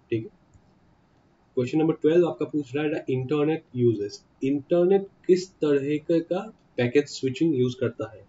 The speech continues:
ठीक है। इसका जो answer है, वो है, ठीक है, Packet switching। मैंने बता ही दिया आप लोगों का जो answer है, वो बता दिया मैंने, ठीक है। वो, आ, circuit switching भी नहीं है, hybrid switching भी नहीं है, वो है packet switching,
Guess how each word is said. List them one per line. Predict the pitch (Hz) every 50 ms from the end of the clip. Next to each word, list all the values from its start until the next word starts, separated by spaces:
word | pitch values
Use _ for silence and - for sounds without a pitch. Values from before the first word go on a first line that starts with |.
| _ _ -
ठीक | 170 160 143
है। | - - _ _ _ _ _ _ - 123
इसका | 123 120 - 147 143
जो | 147 165 - - 123
answer | 120 117 123 - - 165 143 135
है, | 156 180 - _ _ _ _ _ _ _ - 123
वो | 120 120 123
है, | 127 165 196 - _ _ _ _ _ _ _ _ _ - - _ -
ठीक | 170 175
है, | 143 - - _ _ _ _ _ _ _ _ _ _ _ _ _ _ -
Packet | 135 127 - 165 160 -
switching। | - - - 131 120 120 - - 110 101 101 113
मैंने | 117 117 123 123
बता | 123 117 120 123
ही | 131 143
दिया | 143 143 135 127
आप | 123 123 123
लोगों | 120 120 117 117
का | 117 - 120
जो | 117 113
answer | 107 104 104 - - 113 110
है, | 120 131
वो | 127 113
बता | 107 107 - 113 107
दिया | 107 107 107 107
मैंने, | 107 127 143
ठीक | - - 165 -
है। | - - _ _ _ _ _ _ _ _ _ _ _ -
वो, | - 123 127 135 135 131 127 123 - - _ _ _ _ _ _ _ -
आ, | 120 117 113 110 113
circuit | 117 - 127 123 - 143 143 -
switching | - 135 123 156 151 156
भी | 156 151
नहीं | 151 147 143 143 151 170
है, | 185 165
hybrid | 143 120 113 127 131 127
switching | - 131 123 123 143 139 139
भी | 139
नहीं | 135 123 131
है, | 202
वो | 196 143 120
है | 127 151 - -
packet | 294 247 - 247 240
switching, | - - 104 - - -